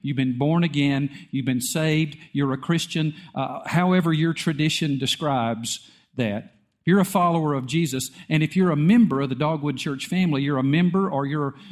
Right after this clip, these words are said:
a regular attender even, a legitimate question for me would be this, "Pastor, precisely what does God want me to do?"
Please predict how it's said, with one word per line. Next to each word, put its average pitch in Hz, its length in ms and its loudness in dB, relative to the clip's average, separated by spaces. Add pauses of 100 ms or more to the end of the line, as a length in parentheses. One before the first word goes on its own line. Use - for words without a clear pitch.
(120)
a 135 80 -2
regular 156 400 2
attender 131 500 2
even, 131 440 -2 (180)
a 147 60 0
legitimate 226 560 2
question 147 480 -4
for 143 160 -4
me 156 400 2
would 127 180 -4
be 147 140 -2
this, 143 400 -2 (260)
"Pastor, 185 460 -2 (1900)
precisely 165 840 0 (180)
what 220 160 0
does 175 160 0
God 160 320 -2
want 151 200 0
me 139 120 -2
to - 140 -10
do?" 113 320 -4